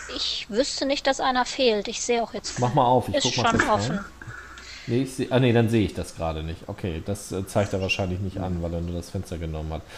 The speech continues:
Speaker 2: Aber wenn man da auch mit Deckkraft noch was machen kann, ja, schwer
Speaker 1: Man
Speaker 2: beeindruckt.
Speaker 1: kann mit Deckkraft arbeiten und mit, die Ebenenmodi sind, glaube ich, genau die gleichen. Also mir fällt nicht auf, dass einer fehlen würde.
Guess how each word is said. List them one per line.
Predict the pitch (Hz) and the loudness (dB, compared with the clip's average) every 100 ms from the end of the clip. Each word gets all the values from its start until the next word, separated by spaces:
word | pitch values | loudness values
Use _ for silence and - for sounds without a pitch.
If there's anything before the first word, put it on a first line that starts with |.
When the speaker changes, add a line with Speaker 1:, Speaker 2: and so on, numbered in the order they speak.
| - - | -16 -6
Speaker 2:
Aber | - 98 | 2 4
wenn | 98 | 4
man | 104 | 4
da | 101 | 4
auch | 92 | 2
mit | 101 - | 0 -2
Deckkraft | 92 - 131 131 | -4 0 -2 0
noch | 131 | 2
was | 127 - | 2 2
machen | 123 139 | 0 0
kann, | 131 131 135 - - - - - - - - - - - - - | -2 0 -2 -6 -16 -18 -20 -20 -20 -20 -20 -20 -20 -20 -20 -12
ja, | 127 - 87 - - | -8 -6 -8 -10 -10
schwer | - 120 | 0 2
Speaker 1:
Man | 120 131 - | 2 2 2
Speaker 2:
beeindruckt. | 226 165 | 2 4
Speaker 1:
kann | 240 | 2
mit | 233 220 | 2 4
Deckkraft | 294 - 311 - | 4 6 4 4
arbeiten | 302 269 269 254 254 254 | 4 8 8 6 4 -4
und | 247 240 | -4 -4
mit, | 285 226 - - | -4 -2 -2 -2
die | 240 | 6
Ebenenmodi | 262 262 277 254 247 247 233 | 6 6 0 2 2 2 0
sind, | 247 247 | -4 -4
glaube | - 220 254 | 4 4 4
ich, | - | 0
genau | - 233 240 | 2 2 2
die | 247 | 2
gleichen. | 226 220 226 220 | 2 4 2 -2
Also | 208 208 202 220 - | -6 -6 -8 -10 -10
mir | - 247 | 0 0
fällt | - 240 247 | 4 4 4
nicht | 233 254 - | 0 -4 0
auf, | 233 - | 0 2
dass | 226 | 0
einer | - 214 214 | 2 2 2
fehlen | - 214 208 196 | 4 4 4 0
würde. | 208 202 208 | -2 -2 -2